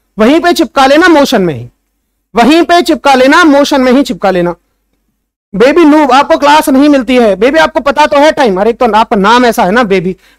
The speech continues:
चलो मैं noob बोलूंगा। Noob, आपका time तो पता है ना कि कितने बजे शुरू होती है, उस time पे आप आ जाया करिए। अब देखो, ये तो किसका question पढ़ लिया हमने? वेग और समय का।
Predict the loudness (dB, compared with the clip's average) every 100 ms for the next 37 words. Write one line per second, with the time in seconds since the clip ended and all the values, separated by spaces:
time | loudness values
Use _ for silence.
0 | -4 0 2 2 2 0 -2 -4 -2 0
1 | 2 0 -2 -2 -2 0 -2 -2 0 0
2 | 2 0 -2 _ _ _ _ _ -4 -2
3 | 0 0 0 0 0 0 0 -2 -2 -4
4 | -2 -2 -2 0 0 -2 -4 -10 _ _
5 | _ _ _ _ _ -6 -2 -2 -2 -10
6 | -4 -2 0 0 -2 -2 -2 -2 -2 0
7 | 0 2 2 2 2 2 2 2 0 -2
8 | -4 -4